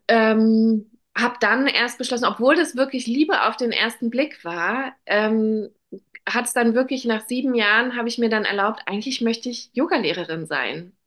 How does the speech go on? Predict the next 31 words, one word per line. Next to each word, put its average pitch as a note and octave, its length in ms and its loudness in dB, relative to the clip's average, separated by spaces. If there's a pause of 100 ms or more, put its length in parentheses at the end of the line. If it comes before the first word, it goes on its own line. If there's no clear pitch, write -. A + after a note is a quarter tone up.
(140)
Und, A3 560 2 (140)
ähm, G#3 540 2
da A3 280 2
fing B3+ 300 -4
dann A3 340 2
die G#3+ 80 0
Reise F#3+ 440 2
an. C#4 280 0
Da C4 100 0
musste A#3+ 240 0
ich A#3 60 -8
dann A#3 160 0
mal G3+ 200 2
auch A#3 80 -2
mal A3+ 160 0
von A3+ 180 -4
meiner A3 220 2
Yogalehrerin A#3 640 -2
weg, A3+ 200 -2
weil G#3 120 0
die G#3+ 100 -2
keine G#3 280 0
Ausbildung C#4+ 420 -4
gemacht B3+ 400 -4
hat. A#3+ 160 -6 (840)
Und A3+ 540 4
andere, B3+ 840 4
äh, A3 200 2
Yogalehrer A#3+ 1120 2
kennenlernen. A#3 840 -2
Und G#3+ 340 -2